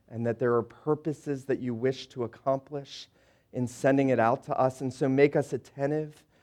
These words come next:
make us to be focused this morning, remove distractions from us, our Father. We pray that what we hear would be for the good of our souls, and that we would be built up in Christ, and that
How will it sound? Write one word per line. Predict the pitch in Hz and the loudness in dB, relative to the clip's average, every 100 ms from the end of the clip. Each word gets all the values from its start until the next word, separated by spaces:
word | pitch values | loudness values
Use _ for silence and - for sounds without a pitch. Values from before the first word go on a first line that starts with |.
| _ _ _ | _ _ _
make | - 139 143 | 2 2 6
us | 147 143 - - _ _ _ _ | 6 4 -4 -20 _ _ _ _
to | 120 | -4
be | 123 | -2
focused | 117 - 135 139 139 156 147 | -4 0 4 4 2 -6 -4
this | 147 - | -12 -10
morning, | 139 139 135 | -2 0 0
remove | 127 127 123 135 143 127 | -2 -2 -2 0 0 -2
distractions | 139 127 - 131 127 139 - 151 135 135 - | -8 -10 -4 4 4 2 -8 -6 -4 -6 -6
from | 139 123 | -4 0
us, | 127 127 - - | 0 -2 -14 -4
our | 123 | -4
Father. | 117 127 127 131 | 2 4 6 4
We | 123 123 | 0 -4
pray | - _ 139 135 135 127 | -8 _ 2 4 4 4
that | 117 113 110 110 _ _ _ _ _ | 2 0 0 -4 _ _ _ _ _
what | 123 120 | 2 2
we | 127 | 2
hear | 120 - - 143 147 139 135 139 139 | -2 -4 0 6 6 6 4 -2 -6
would | 127 113 | -4 -2
be | 123 123 | -2 -2
for | 120 127 | -4 -4
the | 117 | -4
good | 110 120 135 | -2 2 2
of | 123 | 2
our | 123 | 0
souls, | 120 - - 127 127 120 110 113 | 0 -6 0 2 4 2 -2 -4
and | 110 | -6
that | 113 | -6
we | 120 | -4
would | 123 | -4
be | 117 | -4
built | 117 123 131 | -4 2 4
up | 127 | 4
in | 127 | 0
Christ, | 113 - 127 113 104 - - | -10 -4 0 0 -2 -10 -14
and | 110 107 | -8 -4
that | 104 | -6